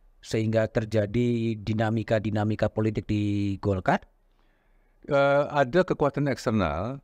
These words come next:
Speaker 1: Oke.
Speaker 2: ya, eh, yang menjadikan semua partai,
Speaker 1: Semua partai?
Speaker 2: ya, dari partai nasional atau partai negara,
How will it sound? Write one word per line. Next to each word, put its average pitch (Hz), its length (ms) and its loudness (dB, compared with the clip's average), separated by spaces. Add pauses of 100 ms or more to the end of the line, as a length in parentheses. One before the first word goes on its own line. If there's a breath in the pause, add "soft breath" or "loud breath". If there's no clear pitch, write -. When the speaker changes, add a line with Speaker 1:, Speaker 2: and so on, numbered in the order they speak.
Speaker 1:
Oke. 131 320 -4
Speaker 2:
ya, 104 320 -2 (1000)
eh, 107 460 2 (120)
yang 127 240 2
menjadikan 110 960 0 (560)
semua 180 400 0
partai, 82 400 -2 (320)
Speaker 1:
Semua 131 320 2
partai? 117 380 0
Speaker 2:
ya, 117 260 -6 (800)
dari 127 560 2
partai 127 400 0
nasional 113 560 0
atau 107 160 -4
partai 95 240 -2
negara, 90 400 -2